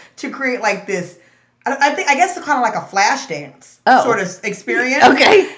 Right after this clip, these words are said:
Speaker 1: And I'd be like, "Tutti Frutti," like, like, like,
Speaker 2: And then
Speaker 1: performing, and then here comes the bucket of water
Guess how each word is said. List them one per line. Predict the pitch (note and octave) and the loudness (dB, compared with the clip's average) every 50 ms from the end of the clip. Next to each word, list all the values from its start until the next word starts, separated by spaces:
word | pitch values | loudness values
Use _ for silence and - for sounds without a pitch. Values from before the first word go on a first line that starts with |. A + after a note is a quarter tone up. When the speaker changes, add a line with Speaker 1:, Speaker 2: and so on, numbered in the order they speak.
| - - - | -12 -4 -2
Speaker 1:
And | A#3 B3+ | 0 2
I'd | C4+ D4+ D#4+ D#4 D#4 | 2 2 2 0 -2
be | D4+ C#4 C4 | -2 -4 -2
like, | B3+ A#3+ A3 G3 F#3+ - - _ _ _ _ - | 0 0 0 0 -2 -6 -12 _ _ _ _ 2
"Tutti | - C#5 C5+ C#5 C#5+ C#5+ - | 6 8 8 8 8 4 4
Frutti," | C5+ C#5 C5+ - | 4 4 4 6
like, | D#4 C4+ B3+ - - - - - C4+ A3+ G3 - | 2 0 0 -4 -10 -18 -18 -16 -14 -14 -8 -2
like, | E4 D#4 - - - - - - A#3 | 2 2 2 2 0 -6 -12 -4 -2
like, | A#3+ A#3+ A3+ - | -2 -2 -2 -2
Speaker 2:
And | G3+ G3+ | -4 -2
then | G3+ G3 F3+ F3 F3 - | 0 0 -2 -2 -8 -12
Speaker 1:
performing, | - - D4 D4 - D4+ C#4+ C#4+ D4 D#4+ F4 F4 - - D4+ | -8 -6 -6 -6 -4 0 2 2 2 2 0 -4 -6 -4 -4
and | C#4+ C#4 C#4+ | -2 -2 -2
then | C4+ C4 | -4 -4
here | - - - - D#4 D#4 D4+ - | -6 -8 -10 -6 -2 -2 -2 -2
comes | D4+ D4 - | -2 -6 -6
the | C4 | -6
bucket | A#3+ A3+ C4+ C4+ C4+ C4+ B3 | -2 0 0 0 0 -2 -6
of | - | -4
water | - C4 C#4 D4+ E4 C#4 A#3+ G#3 G3+ G3 G3 | -2 0 2 2 2 2 0 -2 -2 -4 -4